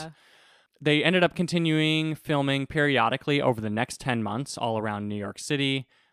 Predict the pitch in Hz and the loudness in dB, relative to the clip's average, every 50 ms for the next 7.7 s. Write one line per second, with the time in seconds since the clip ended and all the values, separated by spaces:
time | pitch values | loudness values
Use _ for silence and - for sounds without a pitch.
0 | _ - 131 127 - - 160 - - - - - _ - 131 123 123 117 117 120 | _ -6 -4 -4 0 0 0 0 0 -4 -20 -18 _ -4 -2 0 2 2 2 2
1 | 131 110 117 - - - 120 113 110 110 110 110 - - - - - 143 139 - | 0 -2 -4 -6 -2 0 0 0 0 0 -2 -6 -8 -12 -10 -6 -6 -6 -2 -2
2 | 143 131 - _ - 117 104 - - - 147 143 143 139 - - 120 107 - 117 | -2 -2 -2 _ -8 -8 -8 -8 -4 0 0 2 2 0 -2 -6 -8 -6 -4 -4
3 | 120 117 120 117 117 113 - - - 147 143 135 135 120 127 127 127 123 120 - | -2 -2 -2 -2 -2 -4 -8 -10 -8 -6 -4 -4 -2 0 0 0 0 -2 -4 -2
4 | 131 127 120 117 113 107 - - 110 107 107 107 104 104 - _ _ _ 110 104 | -2 0 0 -2 -4 -6 -6 -6 -6 -6 -4 -6 -6 -8 -10 _ _ _ -6 -4
5 | 120 120 120 123 123 113 113 107 104 101 95 95 90 - - 104 - 123 131 143 | -2 0 0 0 -2 -2 -4 -4 -6 -6 -8 -8 -10 -10 -8 -4 -2 0 0 0
6 | 151 156 147 - _ - - _ _ _ _ - - 113 104 107 113 120 123 - | 0 -2 -4 -8 _ -20 -20 _ _ _ _ -6 -4 -2 -2 -2 -2 -2 -2 -2
7 | - 123 - - _ - - - 143 143 139 120 101 - | -2 -4 -4 -6 _ -16 -6 -2 0 0 0 0 -2 -6